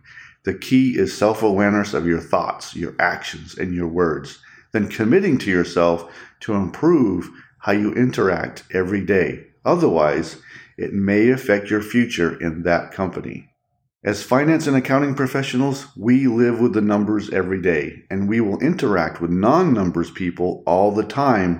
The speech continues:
who will not share our passion and may require additional and more simplistic explanations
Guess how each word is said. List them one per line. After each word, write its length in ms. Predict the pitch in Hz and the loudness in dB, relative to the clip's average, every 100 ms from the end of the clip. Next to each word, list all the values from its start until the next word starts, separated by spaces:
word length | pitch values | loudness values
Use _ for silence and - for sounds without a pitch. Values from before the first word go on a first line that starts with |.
| - | -4
who 80 | 92 | -2
will 140 | 87 | 0
not 380 | 92 101 117 - | 2 0 0 -2
share 460 | - 110 113 110 | -6 0 2 2
our 260 | - 101 101 | 0 2 0
passion 680 | - 104 110 - 92 87 - - - - | -2 -6 -6 -4 -4 -4 -8 -20 -20 -10
and 200 | 92 95 | -4 0
may 180 | 95 107 | 2 4
require 600 | 113 120 104 98 95 82 | 2 0 2 4 4 2
additional 500 | 95 110 113 120 123 | 0 0 0 0 0
and 160 | 90 90 | -2 -2
more 200 | 95 90 | 0 -2
simplistic 840 | - 98 87 117 127 127 127 - | -2 -4 -2 0 0 0 -4 -2
explanations 920 | 98 - - 104 98 95 101 101 98 | -4 -4 -2 0 2 0 0 -2 -2